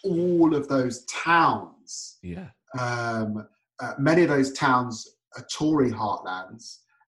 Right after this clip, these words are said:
Speaker 1: and then many of them have become now, uh, uh, Tory constituencies, uh,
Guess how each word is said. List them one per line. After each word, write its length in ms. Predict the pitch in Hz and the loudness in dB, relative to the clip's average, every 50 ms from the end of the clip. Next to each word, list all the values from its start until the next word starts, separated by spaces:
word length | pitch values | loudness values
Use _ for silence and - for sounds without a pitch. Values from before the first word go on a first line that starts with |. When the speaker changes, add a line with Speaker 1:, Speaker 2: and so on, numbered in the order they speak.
| _ _ - | _ _ -8
Speaker 1:
and 260 | 135 127 117 113 - _ _ _ _ _ _ _ | -8 -6 -8 -10 -14 _ _ _ _ _ _ _
then 280 | - 135 127 120 113 - _ - 127 | -8 -6 -6 -6 -10 -14 _ -8 -2
many 320 | 123 127 139 143 139 135 | 0 0 0 2 0 -2
of 80 | 120 107 | -2 -2
them 260 | 107 107 101 98 - _ _ _ _ _ | -6 -10 -12 -16 -20 _ _ _ _ _
have 280 | - - 123 117 - - | -6 -4 -4 -4 -4 -8
become 720 | - 127 - - - - 165 160 151 135 113 98 - - _ _ _ _ _ | -10 -8 -8 -8 -2 2 4 4 4 2 0 -4 -8 -14 _ _ _ _ _
now, 440 | - 107 101 92 90 90 85 82 - _ _ _ _ _ _ _ - | -8 -8 -6 -6 -10 -12 -14 -18 -20 _ _ _ _ _ _ _ -10
uh, 260 | 104 107 104 101 - - - _ - 117 | -8 -8 -8 -10 -12 -16 -20 _ -18 -16
uh, 100 | 113 107 - - _ _ | -16 -16 -16 -18 _ _
Tory 500 | - - 135 120 117 110 104 98 95 95 - | -8 -6 -4 -4 -4 -4 -4 -6 -8 -12 -14
constituencies, 1080 | - 107 92 - - 131 127 - - - 107 - - - - - _ - - - - _ _ _ _ _ _ - | -14 -12 -12 -8 -6 -6 -6 -6 -10 -12 -12 -14 -14 -16 -16 -18 _ -18 -18 -18 -18 _ _ _ _ _ _ -10
uh, 120 | 143 143 | -8 -8